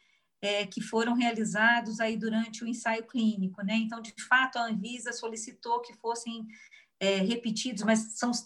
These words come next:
os testes de imunogenicidade, para dosagem de,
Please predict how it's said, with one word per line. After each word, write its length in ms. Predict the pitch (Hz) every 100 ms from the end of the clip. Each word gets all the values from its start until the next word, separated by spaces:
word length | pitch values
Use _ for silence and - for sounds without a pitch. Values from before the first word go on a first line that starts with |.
| - 240
os 180 | -
testes 580 | - 247 262 - 254 -
de 480 | 175 240 269 320 294
imunogenicidade, 800 | 269 262 262 262 269 220 180 170
para 140 | 220
dosagem 500 | 220 247 220 233 240
de, 340 | 196 233 294